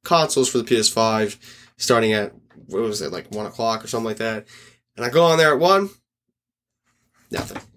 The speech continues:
<laughs> I got S O L'd and I was like, "All right, well, I, I gotta wait a little bit longer." Still trying.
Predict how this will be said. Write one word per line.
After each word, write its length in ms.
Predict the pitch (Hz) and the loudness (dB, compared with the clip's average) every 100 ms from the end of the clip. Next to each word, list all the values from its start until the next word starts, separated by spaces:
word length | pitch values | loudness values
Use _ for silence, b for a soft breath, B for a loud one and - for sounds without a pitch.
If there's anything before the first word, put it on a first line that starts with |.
| _ - | _ -14
<laughs> 680 | - - _ - - _ 117 | -14 -16 _ -20 -20 _ -6
I 80 | |
got 200 | 117 113 - B B B B B B - | -2 -2 -6 B B B B B B 0
S 200 | 160 170 | 4 6
O 140 | 151 139 127 123 | 6 6 6 4
L'd 140 | 123 - 120 | 2 -14 -6
and 680 | 117 113 113 113 110 110 - _ _ _ _ _ _ _ - | -2 0 0 -2 -6 -12 -18 _ _ _ _ _ _ _ -10
I 100 | 127 | -8
was 120 | 113 | -6
like, 100 | 110 | -6
"All 220 | 123 139 | -2 0
right, 220 | 120 113 107 | 0 -2 -2
well, 320 | 120 123 - - | -2 -2 -4 -4
I, 180 | 139 - 139 135 | -2 -2 -6 -4
I 80 | 139 | 0
gotta 180 | 139 | 2
wait 300 | 135 139 139 | 4 6 4
a 100 | - | 2
little 200 | 127 135 | 0 2
bit 140 | 135 120 | 2 0
longer." 600 | 131 127 123 123 120 - | 2 2 4 2 2 -2
Still 260 | - 165 175 | -4 0 0
trying. 560 | - 139 131 131 127 | 2 2 4 2 0